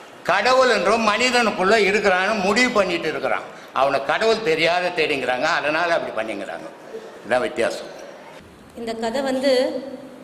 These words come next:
Speaker 2: அஹ், ஒரு வருஷத்துக்கு முன்னாடி நான் என் பொண்ணுக்கு சொன்ன கதை. நான் ஒரு, ஒரு மீடியால கேட்டது தான்.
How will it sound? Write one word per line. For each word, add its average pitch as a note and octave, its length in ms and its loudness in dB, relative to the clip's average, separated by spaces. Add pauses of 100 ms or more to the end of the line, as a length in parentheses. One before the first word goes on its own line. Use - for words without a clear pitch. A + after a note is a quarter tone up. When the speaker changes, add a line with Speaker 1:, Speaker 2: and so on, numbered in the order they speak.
(260)
Speaker 2:
அஹ், G#3 680 -8 (360)
ஒரு B3 180 4
வருஷத்துக்கு B3+ 500 -2
முன்னாடி A3+ 500 -2
நான் A#3+ 160 -2
என் A#3+ 240 -2
பொண்ணுக்கு C4 260 -2
சொன்ன G#3+ 280 -6
கதை. G#3+ 240 -6 (580)
நான் A#3+ 200 -2
ஒரு, A#3+ 200 2
ஒரு A#3 140 2
மீடியால B3+ 420 0
கேட்டது A3+ 380 -2
தான். G#3 460 -6